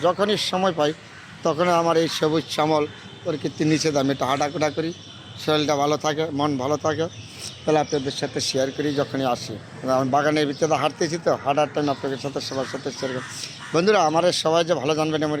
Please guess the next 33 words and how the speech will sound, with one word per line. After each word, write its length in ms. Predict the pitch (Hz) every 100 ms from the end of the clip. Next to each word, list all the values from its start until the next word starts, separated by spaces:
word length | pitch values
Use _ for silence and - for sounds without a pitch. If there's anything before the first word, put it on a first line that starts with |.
| 135
কোনো 160 | 135 123
কথা 160 | 135 135
না, 60 |
ভালো 220 | 123 131 165
মন্দ 180 | 165 160
নিয়ে 360 | 160 160 151 147
মানুষের 320 | 143 - 139
জীবন, 260 | 135 131 113 - - - - - -
তাই 120 | - 160
না? 100 | 214 - - - - -
তাহলে 180 | 139 151
সুন্দর 220 | 170 165 175
জিনিসগুলি 440 | 160 160 151 160
সুন্দর 340 | 147 165 160 160
বলবো, 200 | 147 135 143
মন্দ 240 | 143 160 156
জিনিসগুলি 360 | 151 147 143 151
মন্দ 240 | 147 151 147
বলবো, 160 | 139 131
তারপরে 360 | 131 135 135 143
আপনি 200 | 131 139
জীবন, 220 | 127 139 135
আমার 180 | 139 131
জীবন 160 | 131 131
সুন্দর 320 | - 135 131 127
হবে, 120 | 123
তাই 100 | 127 147
না? 40 | - - - - -
আমি 120 | 143
দাঁড়িয়ে 300 | 139 151 160
রয়েছি 200 | 156 147 151
বাগানের 360 | 147 151 156
ভিতরে। 280 | 147 156 156